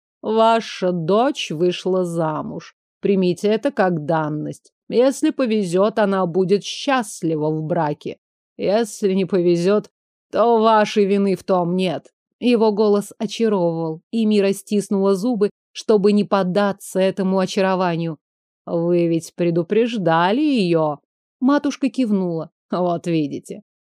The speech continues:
она не послушала, а значит, что бы ни произошло дальше,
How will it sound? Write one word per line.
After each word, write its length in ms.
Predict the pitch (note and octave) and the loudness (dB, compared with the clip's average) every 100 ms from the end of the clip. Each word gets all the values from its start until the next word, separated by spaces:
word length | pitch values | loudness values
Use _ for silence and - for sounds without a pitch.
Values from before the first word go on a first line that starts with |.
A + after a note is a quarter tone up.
| _ | _
она 380 | A#3 C#4+ D4+ F4 | -2 2 2 4
не 140 | G#3+ | 2
послушала, 1080 | D#3 D#3 E3 - D#3 D#3+ E3 D#3+ - E3+ E3+ | 2 -2 -2 -4 -4 -2 -2 -4 -4 0 2
а 60 | F3 | 0
значит, 580 | E3+ F#3+ G3 G#3 A#3+ - | 0 0 2 0 -4 -6
что 440 | - - A3+ B3 | -6 0 4 4
бы 140 | A3 A#3 | 4 2
ни 120 | A#3 | 0
произошло 880 | G#3+ G#3+ G#3+ F3+ G3 F#3+ G3 F#3 F#3 | 2 2 2 2 0 0 0 2 2
дальше, 720 | E3+ F3 F3 F3+ F3+ - | 0 0 2 0 -4 -10